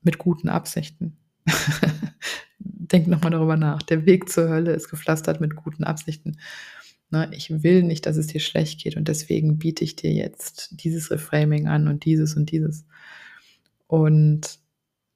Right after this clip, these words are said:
dabei geht es dann in dem Moment nur um mich und nicht um denjenigen,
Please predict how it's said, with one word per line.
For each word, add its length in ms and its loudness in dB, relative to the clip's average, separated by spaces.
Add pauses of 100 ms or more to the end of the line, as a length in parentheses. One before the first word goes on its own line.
(120)
dabei 260 4
geht 200 2
es 120 -8
dann 120 0
in 120 0
dem 120 4
Moment 340 2
nur 520 2 (320)
um 200 0
mich 480 0
und 60 -2
nicht 220 0
um 300 -2 (100)
denjenigen, 760 0